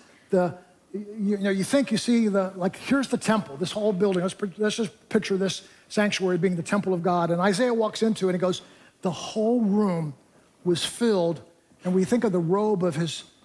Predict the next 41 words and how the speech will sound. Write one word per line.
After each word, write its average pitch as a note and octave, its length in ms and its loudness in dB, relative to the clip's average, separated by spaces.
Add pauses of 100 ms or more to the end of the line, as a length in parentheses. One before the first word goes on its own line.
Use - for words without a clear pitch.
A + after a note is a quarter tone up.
(220)
glory G3 400 2
filling F#3+ 320 0
the E3+ 60 0
temple, F#3 340 -2
but F3+ 160 2
it F#3 60 -2
wasn't A#3 320 -2
the G3+ 80 0
whole F3+ 240 0
robe. G3 400 -2 (340)
It F#3+ 80 4
was F3+ 180 0
just G3 320 -2
the E3 100 2
hem, F3 500 0 (260)
the F3 80 0
bottom G3+ 440 2
part A#3 320 -2
of E3+ 120 2
it. D#3 160 -2 (180)
Isaiah A3 440 4
just G3 240 -2
sees A#3+ 280 2
a F#3 60 -4
bottom A3 560 0 (220)
part, G#3+ 200 -4
a E3+ 60 2
little B3+ 380 2
tiny B3 540 2 (720)
glimmer G#3+ 440 4
of F#3 280 -2 (160)
the F#3+ 80 2
glory A3 600 2
of F3+ 220 -2
God, A3 400 2 (300)
and G#3 100 4
he G3+ 160 6
is G#3+ 140 0 (160)
undone. F#3 720 2 (360)
He's A#3 220 4
overwhelmed. G#3 1040 2